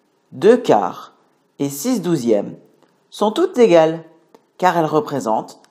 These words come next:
la même part du rectangle. Voici maintenant une règle à connaître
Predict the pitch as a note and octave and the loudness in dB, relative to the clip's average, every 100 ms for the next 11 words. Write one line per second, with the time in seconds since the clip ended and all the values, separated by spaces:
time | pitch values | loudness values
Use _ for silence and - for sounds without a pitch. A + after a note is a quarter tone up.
0 | - C#3+ C3+ A3 A#3+ D3+ B2 C3+ A#2+ B2 | -2 0 0 -2 -2 2 0 0 -8 -6
1 | A#2 - A#2 A#2 A#2 C3+ _ _ _ _ | -6 -8 -12 -12 -16 -20 _ _ _ _
2 | _ _ _ _ _ _ _ _ _ _ | _ _ _ _ _ _ _ _ _ _
3 | _ _ _ _ _ _ _ _ G3+ B3+ | _ _ _ _ _ _ _ _ 0 2
4 | D#4 C4 C4+ C#4 B3+ A3+ B3 A3 F#3 E3+ | 2 0 0 -2 0 0 0 2 0 0
5 | C3+ C#3+ G#3+ - | -2 -2 -2 -8